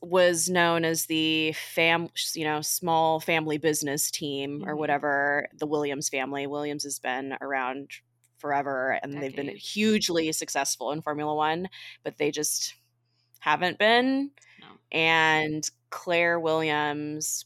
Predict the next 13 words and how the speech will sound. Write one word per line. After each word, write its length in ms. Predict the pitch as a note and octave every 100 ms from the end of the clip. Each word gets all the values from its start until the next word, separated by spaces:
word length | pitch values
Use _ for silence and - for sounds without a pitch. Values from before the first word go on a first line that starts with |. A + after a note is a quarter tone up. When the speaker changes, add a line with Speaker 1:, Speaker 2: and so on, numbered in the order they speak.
| -
Speaker 1:
part 160 | D#3 D3
of 140 | D3+
the 80 | D3+
Williams 460 | D#3 D3 D3+ E3+ -
family, 640 | C3+ C#3+ C#3 C3+ E3 F3+
uh, 460 | - D3 D3 D3 D3
was 440 | C3+ D3+ D3+ - -
the 120 | D3+ D3+
only 220 | D3+ D#3
female 680 | - D#3+ D#3 D3+ D#3 D#3 _ -
team 180 | E3
principal 540 | D#3 G#3 G#3 E3 D#3 D#3
for 240 | - -